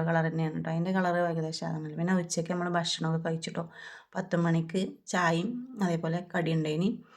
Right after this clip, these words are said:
അപ്പോൾ ഇതാണ് നമ്മൾ ഉണ്ടാക്കിയാണ് ഞാൻ കൊണ്ടുവന്ന സാധനങ്ങൾ ട്ടോ. ഈ പച്ച കളറിൽ കാണുന്നത്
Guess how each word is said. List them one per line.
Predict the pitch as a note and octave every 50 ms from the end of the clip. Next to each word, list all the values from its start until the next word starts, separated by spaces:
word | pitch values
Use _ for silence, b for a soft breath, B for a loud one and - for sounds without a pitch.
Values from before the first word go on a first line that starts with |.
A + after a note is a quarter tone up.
| B B B B -
അപ്പോൾ | G#3+ A#3 A#3+
ഇതാണ് | A#3 A3 G#3 G3+ G3 F#3+ F#3+
നമ്മൾ | F3 E3 E3 E3+ F3
ഉണ്ടാക്കിയാണ് | E3+ D#3+ D#3 D3+ D3+ - - D3+ D3+ D3+ D#3 D#3
ഞാൻ | D3+ D3+ E3 F3+ F3
കൊണ്ടുവന്ന | E3 D3 D3+ C#3+ D3 D3+ D#3
സാധനങ്ങൾ | F3 D#3 D3 D3 D3 D3+ D3 D3 D#3 D#3+ -
ട്ടോ. | E3 D#3 - - - F#3+
ഈ | F#3+ F#3+
പച്ച | F3+ E3+ E3 - - F#3+ F#3 -
കളറിൽ | F3+ F#3 F#3 G3 G3+ G#3 G3+ -
കാണുന്നത് | F3 E3+ E3 D#3 D#3 D#3 D#3 F#3+